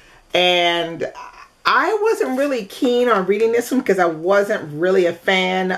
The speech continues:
of the artwork from what I could see. And now that I have it in front of me, I'm still not a fan of the artwork. Mm-mm, not the best artwork.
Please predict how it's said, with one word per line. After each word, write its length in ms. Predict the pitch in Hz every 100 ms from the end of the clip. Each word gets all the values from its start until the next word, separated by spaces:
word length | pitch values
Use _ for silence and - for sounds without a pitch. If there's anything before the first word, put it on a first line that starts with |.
| -
of 360 | 170 165 160
the 100 | 143
artwork 520 | - 170 190 196 202 202
from 140 | 160
what 140 | 156 160
I 80 |
could 240 | 156 - 143
see. 580 | - 220 214 226 233 - - - - -
And 100 | 175
now 160 | 190 214
that 140 | 247
I 80 | 240
have 260 | 247 208 196
it 100 | -
in 120 | 180
front 260 | - 196
of 80 | 202
me, 140 | 214 -
I'm 140 | 185
still 260 | 190 - 208
not 160 | 214
a 60 | 214
fan 200 | 220 214
of 60 | 214
the 80 |
artwork. 640 | 208 214 220 220 214 - - _ _
Mm-mm, 500 | 151 147 139 135 185
not 380 | 180 185 190 -
the 80 | 190
best 240 | 170 165
artwork. 440 | 156 156 135 -